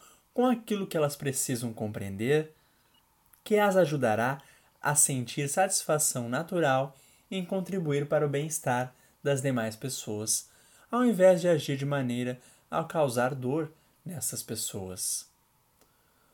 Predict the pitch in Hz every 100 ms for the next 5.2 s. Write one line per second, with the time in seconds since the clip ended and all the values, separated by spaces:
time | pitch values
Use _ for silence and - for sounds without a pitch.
0 | _ _ - 233 208 127 113 104 - _
1 | _ _ - 254 240 190 170 - 160 147
2 | 127 123 120 120 120 117 110 110 110 107
3 | 110 101 101 - - 143 147 - 127 -
4 | 117 101 - 110 - - 92 101 127 135
5 | -